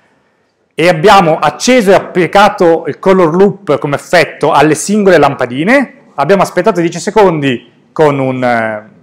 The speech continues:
con un ciclo e un thread.sleep, e poi abbiamo reiterato su tutte le lampadine e gli abbiamo dato on uguale false, allo stesso indirizzo che avevamo prima.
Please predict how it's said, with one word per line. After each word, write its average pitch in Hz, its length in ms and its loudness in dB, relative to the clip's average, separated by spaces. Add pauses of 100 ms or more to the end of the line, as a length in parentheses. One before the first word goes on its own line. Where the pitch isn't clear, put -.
(160)
con 139 140 -4
un 156 100 -6
ciclo 254 680 0 (220)
e 139 120 -4
un 127 200 -6
thread.sleep, 170 1200 0 (540)
e 226 100 4
poi 202 340 4
abbiamo 160 320 2
reiterato 202 560 2
su - 160 -12
tutte 226 280 -4
le 254 120 4
lampadine 233 680 0
e 180 80 -6
gli 196 60 2
abbiamo 220 200 2
dato 156 360 0
on 151 240 0
uguale 147 260 -2
false, 127 380 -6
allo 240 80 0
stesso 175 240 -8
indirizzo 143 400 -6
che 143 60 -2
avevamo 120 200 -4
prima. 110 460 -12